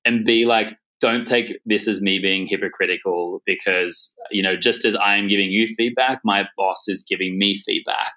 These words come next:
too. So I wouldn't be doing a, a, a justice to my team if I didn't coach them on stuff that I might be working on myself. But a lot of the time,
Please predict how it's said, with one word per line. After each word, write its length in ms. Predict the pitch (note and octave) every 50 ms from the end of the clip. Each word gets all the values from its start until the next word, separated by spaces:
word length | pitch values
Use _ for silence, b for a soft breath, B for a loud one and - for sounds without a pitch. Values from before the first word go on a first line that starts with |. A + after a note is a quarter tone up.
| - -
too. 320 | - F#2+ G2+ G#2 - - -
So 460 | - - A2 G2+ F#2+ F#2 F#2 F2+ F2 - - _ _ _ _ _ _
I 120 | A#2+ A#2+ B2
wouldn't 180 | C#3 D3+ D#3
be 120 | D3+ D3 B2
doing 360 | A2 A2 A2 A2 G#2+ G#2+ G#2+
a, 160 | G#2 G2+ - - _
a, 260 | A#2+ G#2+ G2+ - - G#2+
a 20 |
justice 600 | G2 F2+ G#2+ G#2 G2+ - - - G#2 F#2+ - - -
to 60 | G2+
my 200 | G2+ F#2+ F#2+ F#2 - -
team 260 | - G2 F#2+ F#2+ G2 F#2+
if 120 | F#2+ - - - _ _ _ _ _ -
I 440 | A2 G2+ G2 G2+ G2+ G2+ G2 F#2+ -
didn't 400 | - A2 G#2 G#2+ G2+ G2+ G2 - - -
coach 280 | - G#2+ G#2+ G#2+ - -
them 120 | A2 G2+
on 140 | G2 G2 F#2
stuff 280 | - - - G2 - -
that 100 | - - -
I 180 | C#3+ D3 D3+ D3
might 220 | C#3+ B2 A#2+ -
be 100 | A2+ A2
working 420 | G#2 G#2 G#2 G#2 G#2 - - A2 G2+
on 80 | G2
myself. 580 | G2 F#2 E2+ - - - - G2 F2 - A#2+ - _ _ _ _ _ _ _ _ _
But 100 | C3+ B2+
a 60 | C3+
lot 220 | C3+ C#3 D3+ F3+
of 40 | G#3
the 80 | A#3 A#3+
time, 480 | A#3 - F#3+ F3 E3 D#3 C#3+ C#3+ -